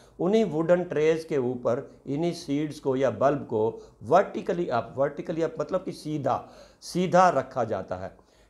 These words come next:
टेढ़ा या उल्टा नहीं रखना चाहिए, क्योंकि vertically up रखेंगे तो उसमें से स्प्राउट सीधे vertically ऊपर आते हैं।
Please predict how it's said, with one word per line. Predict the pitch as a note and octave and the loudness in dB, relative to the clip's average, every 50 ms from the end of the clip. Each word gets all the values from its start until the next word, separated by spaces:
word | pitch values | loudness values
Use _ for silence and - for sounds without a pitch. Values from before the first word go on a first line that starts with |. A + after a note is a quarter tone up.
| _ - | _ 2
टेढ़ा | E3 F3 F#3 F#3+ F#3 G3+ G#3 | 4 6 6 8 10 8 8
या | G3+ G3 F#3+ F#3 | 8 8 6 4
उल्टा | F3 D#3+ E3+ E3+ - - F3+ F3 | 4 2 0 -2 0 2 2 2
नहीं | D#3+ C#3+ D3+ F3+ E3+ | 2 0 -2 -2 -2
रखना | D3+ C#3 - D#3 D#3 D3 | -2 -4 -4 -2 -4 -4
चाहिए, | C#3+ - C3 A#2+ A#2+ B2 C#3+ E3 | -2 -4 -4 -4 -4 -4 -4 -6
क्योंकि | F#3 - - - _ _ _ - C#3+ F3+ E3+ | -6 -10 -14 -20 _ _ _ -10 -6 -6 -4
vertically | B2+ B2+ D3 E3+ E3 - G3+ G3 G3+ G3 F3+ E3+ D#3 D#3+ | 0 0 0 0 0 -2 -4 -2 -2 0 2 4 4 4
up | D#3+ - | 4 2
रखेंगे | D#3 C#3+ C#3 C#3 - D3+ C3+ E3+ F3 | 0 0 -2 -2 -4 -4 -4 -4 -4
तो | F3+ F#3+ F3 | -4 -4 -6
उसमें | C#3 - - C#3+ C3 | -6 -6 -6 -8 -8
से | - E3+ | -8 -10
स्प्राउट | D3+ - - - D3 C3+ C3 C#3 C3 | -14 -14 -10 -2 0 2 2 2 0
सीधे | - - C#3+ B2+ C3+ C#3+ D#3+ | -4 -6 -6 -4 -2 -2 -2
vertically | D#3 B2+ B2+ B2 B2+ C3+ B2 C3+ C#3+ E3+ - - | 0 -2 -2 -4 -4 -6 -4 -4 -4 -4 -4 -4
ऊपर | C3+ A#2+ A#2+ A#2+ G2+ - | -6 -6 -2 -2 -2 -2
आते | - F2 - - - | -2 -4 -8 -10 -12
हैं। | E2+ - - - | -12 -10 -12 -14